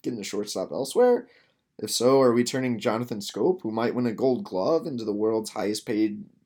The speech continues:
utility infielder? And again, not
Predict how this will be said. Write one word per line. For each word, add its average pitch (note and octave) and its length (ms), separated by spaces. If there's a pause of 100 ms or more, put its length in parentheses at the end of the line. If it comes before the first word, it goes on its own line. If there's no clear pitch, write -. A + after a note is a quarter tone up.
(100)
utility A2+ 720
infielder? D#3+ 640
And C3 80
again, A2+ 360
not B2+ 360